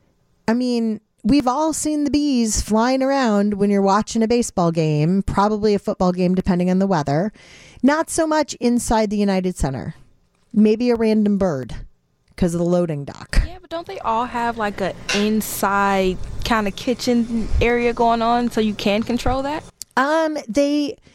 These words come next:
Speaker 1: they should, for sure. And each of those, um, locations within are going to have, um, the ability. So let's say you're going to, like, a hot dog place, right?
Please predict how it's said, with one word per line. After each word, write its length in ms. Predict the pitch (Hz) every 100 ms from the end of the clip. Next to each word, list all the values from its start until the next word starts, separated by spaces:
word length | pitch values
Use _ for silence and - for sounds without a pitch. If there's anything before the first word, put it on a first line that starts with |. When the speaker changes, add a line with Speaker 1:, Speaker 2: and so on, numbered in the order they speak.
| _ -
Speaker 1:
they 80 | 240
should, 640 | - 359 392 165 202 233 -
for 220 | - 269
sure. 480 | 233 339 262 160 - - - -
And 180 | 254 254
each 320 | 277 269 302 302
of 420 | - 269 220 214
those, 680 | 240 226 226 220 196 - - -
um, 520 | 151 117 202 190 - _
locations 960 | 196 233 214 170 226 247 302 320 339 240
within 640 | 240 - - 226 196 339 - - - -
are 100 | 226
going 300 | 233 233 262
to 100 | 285
have, 640 | - 220 196 208 196 196 -
um, 300 | 180 180 175
the 100 | 185
ability. 380 | 202 214 202 202
So 160 | - 233
let's 180 | 220 -
say 80 |
you're 140 | 240 214
going 200 | 214 202
to, 140 | 214
like, 180 | 185 185
a 60 | 190
hot 280 | 202 190
dog 260 | - 135 156
place, 380 | - - 175 -
right? 300 | 175 202